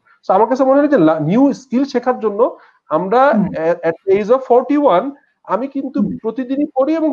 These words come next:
Speaker 1: চেষ্টা করি। I am very humble in this regard এবং I must acknowledge যে প্রচুর সবার কাছ থেকে শিখি, অনেকের কাছ থেকে শিখি।
Speaker 2: হুম।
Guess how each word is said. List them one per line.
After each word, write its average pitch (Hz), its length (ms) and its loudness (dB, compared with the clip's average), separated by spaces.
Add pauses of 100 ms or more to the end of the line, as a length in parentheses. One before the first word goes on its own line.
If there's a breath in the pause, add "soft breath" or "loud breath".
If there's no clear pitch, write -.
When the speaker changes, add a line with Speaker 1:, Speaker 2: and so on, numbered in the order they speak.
Speaker 1:
চেষ্টা 254 280 -2
করি। 285 220 -4 (140)
I 190 160 0
am 208 60 -6 (100)
very 254 160 -4 (240)
humble 185 420 -2
in 208 120 -12
this 240 120 -10 (120)
regard 269 320 0
এবং 233 100 -4 (420 soft breath)
I 175 120 0 (140)
must 277 160 2 (100)
acknowledge 233 400 2
যে 170 100 -2
প্রচুর 202 420 -4
সবার 196 300 0
কাছ 196 240 -2
থেকে 151 180 -6
শিখি, 135 260 -12
অনেকের 294 480 -4
কাছ 156 180 -4
থেকে 135 180 -8
শিখি। 185 180 -2
Speaker 2:
হুম। 160 120 -10